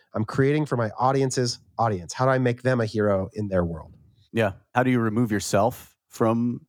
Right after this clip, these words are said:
Speaker 2: that conversation a little bit? I think that's really, really hard to do. Something we
Speaker 1: Yep.
Speaker 2: were talking about earlier too. Like, the Kenny method of getting information in from actual customers helps you take the step towards getting yourself out of the conversation and saying, "It's not
Speaker 1: That's
Speaker 2: about
Speaker 1: right.
Speaker 2: us. It's not about the brand.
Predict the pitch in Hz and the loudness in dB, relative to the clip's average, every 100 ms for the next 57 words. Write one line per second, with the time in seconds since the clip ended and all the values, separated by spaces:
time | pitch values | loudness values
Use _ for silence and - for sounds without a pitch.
0 | - 110 - 120 113 107 113 120 107 117 | -4 -4 0 -2 0 0 0 0 0 0
1 | 131 - 104 95 90 85 98 107 107 101 | 0 -2 -4 -6 -8 -2 0 2 2 2
2 | 104 98 92 101 110 - - _ - 110 | 0 -2 -2 -2 -2 -6 -20 _ -4 0
3 | 104 104 98 107 101 92 87 101 95 92 | 2 2 2 0 0 0 0 0 0 -2
4 | - 95 107 110 101 - - 104 147 156 | -2 -2 0 0 -2 -4 -8 -4 -2 0
5 | 156 127 117 113 104 104 - - 101 95 | 0 -2 0 -2 -2 -4 -14 0 2 2
6 | 87 - - 151 139 117 98 92 - 87 | -2 -6 -2 0 0 -2 -2 -2 -4 -4
7 | 82 82 95 - 85 - 87 - 110 123 | -6 -2 -2 0 -4 -2 -2 0 0 -2
8 | - _ _ _ - 120 160 - 135 113 | -8 _ _ _ -4 0 0 0 0 2
9 | 101 98 - 110 - 98 - 92 107 - | 0 -2 -2 -4 -2 -6 -2 0 0 -2
10 | 107 90 92 90 - 120 120 98 92 - | -4 0 0 -2 -2 0 2 0 0 0
11 | 90 - 85 85 85 - _ - 95 78 | -2 -4 -6 -4 -6 -8 _ -2 0 0
12 | 80 80 78 78 87 82 82 - 101 107 | -2 -4 -6 -6 -6 -6 -8 -2 0 2
13 | 104 92 95 - - 98 92 90 87 85 | 2 2 -2 -4 -4 -2 0 -2 -2 -4
14 | 82 | -6